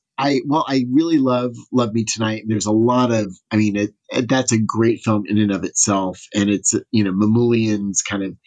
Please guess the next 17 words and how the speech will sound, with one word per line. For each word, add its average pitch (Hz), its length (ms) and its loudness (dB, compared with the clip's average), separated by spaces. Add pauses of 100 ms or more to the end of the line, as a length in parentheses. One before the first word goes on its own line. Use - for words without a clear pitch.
(180)
satire 101 920 -2
of 95 380 -4 (400)
the 127 80 4
Lubitsch - 640 0 (340)
fil-, 120 220 -2 (140)
operettas 104 580 -4
from 104 180 -2
that 90 200 -6 (140)
era. 95 380 -4 (580)
But 143 220 0 (480)
what 151 180 2
I 127 180 2
realized 139 560 0
that 113 120 2
it 117 140 0 (100)
did 110 600 0 (160)
that - 220 0